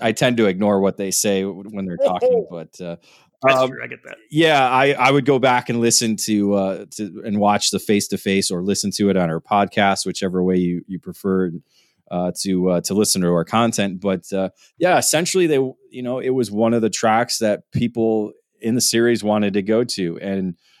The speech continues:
Speaker 1: and, you know, it, it, and also the format,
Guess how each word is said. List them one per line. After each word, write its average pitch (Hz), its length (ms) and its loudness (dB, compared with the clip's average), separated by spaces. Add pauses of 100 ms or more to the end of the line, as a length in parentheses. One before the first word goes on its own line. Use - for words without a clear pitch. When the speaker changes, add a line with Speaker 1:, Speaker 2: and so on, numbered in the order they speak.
(220)
Speaker 1:
and, 101 220 0
you 95 60 0
know, 101 180 0
it, 110 140 0 (1000)
it, 113 240 -6 (280)
and 117 160 -2
also 143 380 2
the 120 100 0
format, 120 520 -2